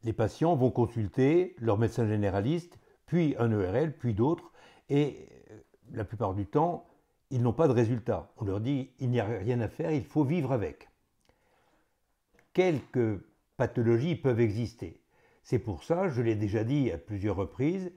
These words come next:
les examens médicaux sont incontournables, indispensables pour éliminer une cause pathologique.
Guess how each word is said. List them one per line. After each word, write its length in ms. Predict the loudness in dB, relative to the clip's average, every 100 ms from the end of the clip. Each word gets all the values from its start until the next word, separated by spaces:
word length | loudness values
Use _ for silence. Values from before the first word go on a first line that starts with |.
| -20 _ _ _ -6
les 240 | 0 2
examens 420 | 2 2 2 2
médicaux 640 | 2 2 0 0 0 0 0
sont 340 | 0 0 -2 -12 _ _
incontournables, 880 | -4 0 2 2 2 0 0 -2 -6 _ _ -2
indispensables 920 | 0 0 -2 -2 -2 -2 -4 -4 -8 _ _ -6
pour 180 | 0
éliminer 680 | 2 2 2 0 0 -2 -4
une 200 | -2 -4
cause 360 | -2 -2 -2 -4 -16 _ -6
pathologique. 720 | 0 0 0 -2 -6 -18